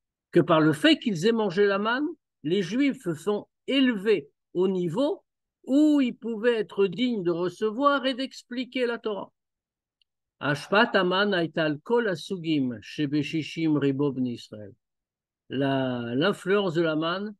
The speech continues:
était sur toutes les catégories de Juifs qu'il y avait. Asheken kol echad mehem kibel et Torah, puisque tous les Juifs ont reçu la Torah.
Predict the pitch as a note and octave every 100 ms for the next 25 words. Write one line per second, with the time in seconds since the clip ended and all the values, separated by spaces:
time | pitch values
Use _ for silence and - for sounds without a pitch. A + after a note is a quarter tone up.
0 | _ - D3+ D3+ G3 G3 - F3+ F3 -
1 | C4 C4+ C4 - G3 - G3+ G3+ G3+ F#3
2 | F#3 F3 G3+ G3 E3 C#3 E3+ D#3+ - C#3+
3 | C3 B2 A2+ - _ _ _ _ _ _
4 | _ _ _ _ C3 D3 - D#3+ G#3+ A#3+
5 | B3+ B3 C4+ C4 A#3+ B3+ B3+ B3+ C4 C4
6 | C4 B3 B3 B3 A#3+ B3+ B3 E4+ - G#3+
7 | - B3+ D#4+ F4 C#4+ D#4+ C#4+ - - G3
8 | G3 G3 - A3 E3+ E3 D#3 C#3+